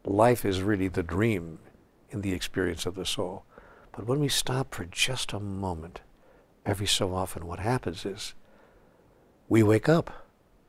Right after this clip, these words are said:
We actually wake up the soul and clear the mind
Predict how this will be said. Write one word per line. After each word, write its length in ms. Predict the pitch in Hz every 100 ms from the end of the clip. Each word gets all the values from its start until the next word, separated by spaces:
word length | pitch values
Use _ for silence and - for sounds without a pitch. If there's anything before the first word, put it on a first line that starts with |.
| _ _ _ _ _ _ _ _ _ _ _ _ _ _ _ _ -
We 160 | 98 101 -
actually 440 | 104 - - 104 107
wake 340 | 90 101 - -
up 220 | 95 -
the 120 | -
soul 460 | - - 76 - - _ _ _ _ _ - _ _ _ _ - _ _ _ _ -
and 200 | 107 92
clear 340 | - - 123 127
the 120 | 120
mind 440 | 104 90 85 90